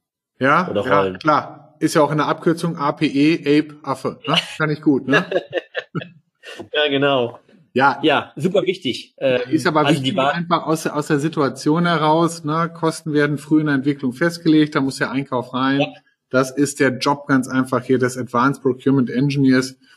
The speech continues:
Speaker 1: Und, und, ähm, da, da muss der Einkauf halt eine vernünftige Schnittstelle bieten. Am besten finde ich auch immer,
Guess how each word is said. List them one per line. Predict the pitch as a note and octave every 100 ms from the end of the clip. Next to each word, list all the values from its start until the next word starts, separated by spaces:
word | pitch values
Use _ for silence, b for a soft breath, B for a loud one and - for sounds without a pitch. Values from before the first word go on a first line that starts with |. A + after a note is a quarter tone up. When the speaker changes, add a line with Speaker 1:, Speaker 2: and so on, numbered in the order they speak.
| b b _ -
Speaker 1:
Und, | A#2 A#2 A#2+ A#2 A#2
und, | A2+ A2+ A2+ A2+ -
ähm, | A2+ A2 -
da, | A2+ A2
da | A2 A2+ A#2
muss | A#2+ B2+
der | C#3 A#2+
Einkauf | A2+ C3 C3 A#2+ -
halt | B2 A#2+ -
eine | A2+ A2 A#2
vernünftige | A2+ - B2 B2 D3 C3+ B2+ B2 A#2 - _ _
Schnittstelle | - - D#3 - E3 C#3
bieten. | A#2 F3 F#3 F#3 - -
Am | A#2+
besten | B2+ G3+ G3+
finde | F3+ F3
ich | D#3+
auch | D3
immer, | D#3 D#3 D3+ D3